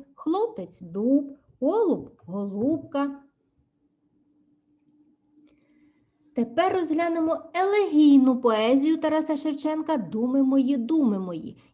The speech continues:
яку було написано відразу ж після отримання вільної. А що ж таке воля для автора твору? Складемо грунтування слова воля.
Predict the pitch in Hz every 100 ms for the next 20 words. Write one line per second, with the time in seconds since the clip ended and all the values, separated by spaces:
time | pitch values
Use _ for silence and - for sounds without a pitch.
0 | - 208 202 254 226 226 220 202 247 240
1 | 226 214 185 - 185 202 254 320 320 -
2 | - 240 262 277 277 - 254 - 262 269
3 | 269 262 269 254 262 285 202 165 156 -
4 | - _ _ _ _ 285 262 - 392 392
5 | - 392 392 381 320 233 311 359 311 254
6 | 220 226 226 240 254 247 220 208 214 240
7 | 240 277 196 165 - _ - - 220 214
8 | 226 247 226 220 214 202 196 180 190 277
9 | 349 370 370 - _ - 202 196 220 247
10 | 262 269 - _ 170 175 233 247 190 -